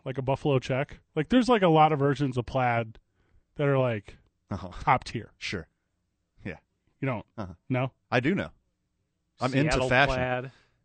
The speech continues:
Speaker 1: Tartan.
Speaker 2: You've, you've seen me dress in public, Fred.
Speaker 1: You know the tartan plaid? It's kinda like the Christmas one with the little gold.
Speaker 2: I bat.
Speaker 1: Yeah.
Speaker 2: I bat way above my league, for sure.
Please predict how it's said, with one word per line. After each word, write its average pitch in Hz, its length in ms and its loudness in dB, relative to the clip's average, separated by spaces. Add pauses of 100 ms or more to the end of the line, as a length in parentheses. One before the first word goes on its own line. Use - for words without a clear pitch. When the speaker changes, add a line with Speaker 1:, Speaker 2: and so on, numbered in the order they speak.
(140)
Speaker 1:
Tartan. 185 300 4
Speaker 2:
You've, 185 80 -2
you've 220 180 4
seen 180 260 2
me 127 100 2
dress 104 400 0
in 85 120 -8
public, 101 360 -6
Fred. 85 280 -12 (200)
Speaker 1:
You 160 60 4
know 190 120 8
the 160 80 4
tartan 170 420 4
plaid? 180 320 4
It's 156 180 -2
kinda 165 160 -2
like 151 140 -4
the 139 60 -10
Christmas 160 420 -2
one 160 240 4
with 139 80 -4
the 143 80 -2
little 139 160 2
gold. 139 500 2
Speaker 2:
I 131 140 0
bat. 107 360 0
Speaker 1:
Yeah. 120 140 2
Speaker 2:
I 131 40 6
bat 107 340 0
way 107 180 2
above 92 320 -4
my 95 160 -4
league, 85 400 -10 (640)
for 87 140 -16
sure. 85 440 -8